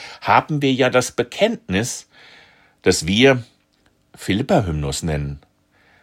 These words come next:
Und dieses Bekenntnis ist das, was wir als Christen auf den Lippen tragen, dass wir bekennen, dass in Jesus von Nazareth Gott den Christus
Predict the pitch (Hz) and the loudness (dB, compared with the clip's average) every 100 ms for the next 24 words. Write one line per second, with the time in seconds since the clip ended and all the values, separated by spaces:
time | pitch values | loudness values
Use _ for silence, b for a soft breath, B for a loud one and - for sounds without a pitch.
0 | b b - 117 117 143 143 143 - 139 | b b 0 0 0 0 2 2 0 0
1 | - 151 202 - 185 110 - - 170 - | 2 2 2 0 -2 -2 -2 -2 -2 2
2 | 101 - 107 156 104 - 92 135 - - | 0 2 2 2 2 -2 -4 -2 -2 -4
3 | 117 120 - 120 110 - 123 98 95 92 | -2 -2 -2 -2 -2 -4 -4 -2 2 2
4 | 107 104 - 120 208 160 - 139 202 156 | 4 0 0 -2 0 -2 -2 -2 0 0
5 | 120 101 90 95 196 190 - 107 87 98 | 0 0 0 0 0 -2 -4 -2 -2 0
6 | 156 - 131 131 B B B B - 190 | 0 0 0 -2 B B B B 0 0
7 | - - - - 98 92 - 135 175 - | 0 -8 -6 0 0 0 0 0 0 2
8 | 165 151 - | 2 2 -2